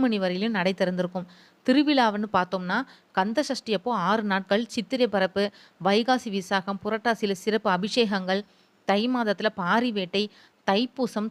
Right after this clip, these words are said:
திருக்கார்த்திகை இதெல்லாம் சிறப்பா கொண்டாடப்படுது. இந்த கோவிலோட தல சிறப்பு அப்படின்னு பார்த்தோம்னா மூலவருக்கு வலது புறத்துல மகாதேவன், மகாவிஷ்ணு, அம்பிகை, கணேசரும் இடது புறத்துல சூரியனும் இருக்கிறாங்க. பஞ்ச தேவர்கள் சூழ பஞ்ச விருட்சங்களுக்கு கீழே மூலவர் அமைஞ்சிருக்கிறாரு.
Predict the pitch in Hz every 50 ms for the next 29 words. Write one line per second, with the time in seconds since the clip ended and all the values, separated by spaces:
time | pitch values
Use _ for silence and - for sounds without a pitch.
0 | - - 233 233 240 - 240 208 185 - 208 185 202 208 208 185 185 196 220 -
1 | - 214 202 - 226 214 - 196 185 190 202 202 185 185 175 180 185 240 269 -
2 | - _ - _ - 233 233 226 220 - - 220 233 247 262 226 196 185 214 220
3 | _ - 185 196 233 277 269 - 254 208 202 - - 214 202 185 190 196 208 202
4 | 185 170 175 180 185 180 175 196 220 226 214 220 247 262 262 226 208 196 196 185
5 | 175 180 175 202 226 240 202 208 190 185 180 180 208 233 220 190 165 165 196 220
6 | 226 202 208 196 180 190 196 202 180 - - 185 180 175 185 233 226 196 190 175
7 | - - 202 208 175 175 175 190 208 214 240 190 185 190 214 220 - - - -
8 | _ _ - 185 180 190 190 214 247 262 - 214 175 196 226 208 - 185 196 226
9 | 226 233 202 196 180 180 214 220 - - 240 247 269 254 202 185 185 208 208 180
10 | 175 180 190 175 170 175 175 170 - - _ _ _ _ _ - - 190 196 202
11 | 208 196 175 165 190 208 226 233 233 214 202 185 - - 208 208 190 175 185 -
12 | - 180 190 208 214 208 170 180 202 240 226 - - 269 247 226 202 175 185 180
13 | - - 208 202 185 175 202 190 190 208 240 277 277 233 175 190 190 - 180 185
14 | 196 185 202 185 180 - 185 185 180 180 180